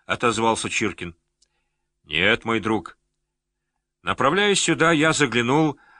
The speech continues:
в один словарик и выяснил вот какое любопытное обстоятельство». Прозоров поднял вверх указательный палец.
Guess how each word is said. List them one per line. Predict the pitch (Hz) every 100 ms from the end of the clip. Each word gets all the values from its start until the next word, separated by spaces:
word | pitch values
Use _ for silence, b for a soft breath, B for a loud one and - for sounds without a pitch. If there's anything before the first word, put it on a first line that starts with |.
| b
в | 87
один | 104 110 156
словарик | 147 120 113 107 135 143 - - _ _ _ _ _ B B -
и | 160
выяснил | 147 180 202 190 180 196 170 b b b b _ _ _ _ _
вот | - 82 160 262 -
какое | 214 208 214 208
любопытное | 190 170 160 160 139
обстоятельство». | 135 - 113 110 - - 87 76 _ _ _ _ _ _ _ _ _ _ _ _ -
Прозоров | 120 127 123 120 - b b
поднял | 127 127 101 117
вверх | 107 104 123 -
указательный | - 107 107 107 104 101 98
палец. | - 73 - -